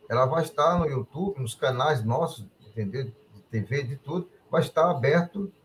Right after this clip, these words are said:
para o público, né? Não é só para a comunidade universitária, a partir das dezesseis horas.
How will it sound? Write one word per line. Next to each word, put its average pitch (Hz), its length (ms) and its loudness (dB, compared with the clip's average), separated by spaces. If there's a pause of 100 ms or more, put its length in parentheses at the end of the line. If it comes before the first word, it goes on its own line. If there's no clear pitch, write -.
(140)
para 143 160 4
o 131 60 -2
público, 175 520 -4
né? 131 180 -2
Não 135 100 0
é - 20 0
só - 180 -2
para 139 120 -2
a - 20 -4
comunidade 120 520 0
universitária, 117 720 0
a 147 40 -2
partir 143 280 -4
das 151 140 2
dezesseis 135 520 -6
horas. 104 380 2